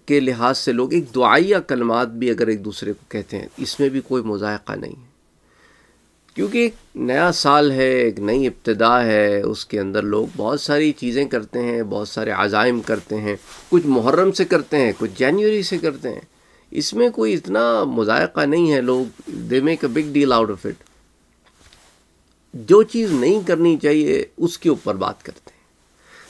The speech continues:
देखिए, जिस तरह की न्यू ईयर सेलिब्रेशंस लोग करते हैं जिसके अंदर इस्लाम के कवानीन को तोड़ते हैं, ये नहीं करने हैं आपने,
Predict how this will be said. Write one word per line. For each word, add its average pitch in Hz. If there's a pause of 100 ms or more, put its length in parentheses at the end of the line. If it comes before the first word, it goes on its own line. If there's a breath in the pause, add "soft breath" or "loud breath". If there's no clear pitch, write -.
(140 loud breath)
देखिए, 175
जिस 147
तरह 185
की 185
न्यू 160
ईयर 175
सेलिब्रेशंस 135
लोग 117
करते 120
हैं 104
जिसके 113
अंदर 113 (440 loud breath)
इस्लाम 147
के 143 (100)
कवानीन 120
को 117 (160)
तोड़ते 135
हैं, 98 (680)
ये 156
नहीं 185
करने 104
हैं 85
आपने, -